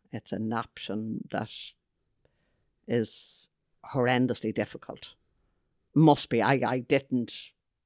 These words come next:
I didn't go the whole hog and didn't make any attempt,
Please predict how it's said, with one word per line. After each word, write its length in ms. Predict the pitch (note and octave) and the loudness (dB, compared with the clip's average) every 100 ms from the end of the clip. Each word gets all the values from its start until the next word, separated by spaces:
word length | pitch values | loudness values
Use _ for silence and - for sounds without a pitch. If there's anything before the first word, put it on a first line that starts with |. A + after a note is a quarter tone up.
| - | -10
I 80 | A#2 | -4
didn't 640 | B2 - A#2 A2 - - _ _ | -4 -4 -6 -6 -8 -18 _ _
go 220 | - A#2+ A#2 | -2 0 0
the 140 | A#2 | -2
whole 220 | A#2 A#2+ | -2 -4
hog 380 | A2+ B2 C#3 C#3+ | -4 -2 -2 -2
and 180 | A2 A2+ | -4 -2
didn't 440 | A#2+ - A#2+ A#2 - | -2 -2 -8 -8 -6
make 200 | B2 A#2 | -6 -2
any 240 | B2+ B2 | -4 -4
attempt, 580 | - - A#2+ C#3 - | -8 -10 -6 -6 -8